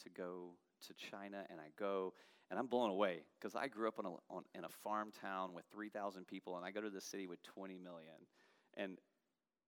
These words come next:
yeah, you get it, right? Three thousand, twenty million, there's a little bit of a gap there. And so I'm just incredibly blown away by the number of people, but I'm blown away by the interest and the desire on the students' hearts on, in these Chinese campuses that we were going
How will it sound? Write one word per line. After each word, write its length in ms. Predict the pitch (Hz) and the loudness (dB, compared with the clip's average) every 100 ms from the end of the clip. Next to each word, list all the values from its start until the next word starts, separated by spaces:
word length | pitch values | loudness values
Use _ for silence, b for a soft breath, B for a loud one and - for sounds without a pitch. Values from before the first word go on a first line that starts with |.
| _ - | _ -6
yeah, 240 | 98 69 - - | -4 -4 -6 -6
you 120 | 107 | -4
get 200 | 107 104 | 2 2
it, 120 | 82 | 2
right? 240 | 87 98 - | 2 2 0
Three 140 | 107 110 | -4 2
thousand, 420 | 110 110 107 107 | 4 4 2 -4
twenty 220 | 117 113 | -2 0
million, 260 | 110 110 107 | 2 0 2
there's 220 | 113 113 | 2 2
a 100 | 110 107 | -2 4
little 260 | 117 117 | 6 6
bit 140 | 113 113 | 6 4
of 120 | 107 | 2
a 60 | |
gap 300 | 101 104 104 - | 2 2 2 0
there. 300 | 104 95 95 B B B B | -4 -2 -4 B B B B
And 180 | - 113 | 0 0
so 540 | - 120 110 107 98 - _ - - - | 2 4 6 6 2 -2 _ -18 -16 -6
I'm 140 | 110 | -4
just 220 | 123 120 - | -2 -6 -8
incredibly 800 | 76 117 - - 123 120 117 120 | -8 -8 -6 2 2 2 0 -2
blown 280 | 101 101 104 | -2 -2 0
away 220 | 98 98 | 0 0
by 440 | 95 90 87 90 - | 0 -2 -2 -4 -6
the 100 | 90 | -6
number 260 | 90 113 160 | -2 0 0
of 60 | 151 | -2
people, 280 | 156 156 | -2 -2
but 120 | 123 101 | 0 0
I'm 80 | 95 | 0
blown 200 | 101 104 | -2 0
away 160 | 101 | 0
by 120 | 92 | 0
the 140 | 87 92 - | -2 -4 -10
interest 540 | 92 - 92 - - _ _ b b b - | -10 -10 -12 -14 -16 _ _ b b b -8
and 140 | 95 | -6
the 60 | 90 | -4
desire 480 | 90 85 85 90 | -4 -4 -2 0
on 200 | 90 90 | -2 -4
the 80 | 87 | -10
students' 460 | - - 92 87 - | -12 -8 -8 -8 -4
hearts 380 | 87 85 - - - | -2 -2 -4 -12 -8
on, 160 | 90 - | -8 -8
in 100 | 90 | -8
these 180 | 87 - | -8 -6
Chinese 300 | 87 90 - | -6 -6 -6
campuses 300 | 85 80 90 | -8 -8 -8
that 100 | 90 | -6
we 80 | 87 | -4
were 100 | 87 | -6
going 260 | 87 85 | -6 -8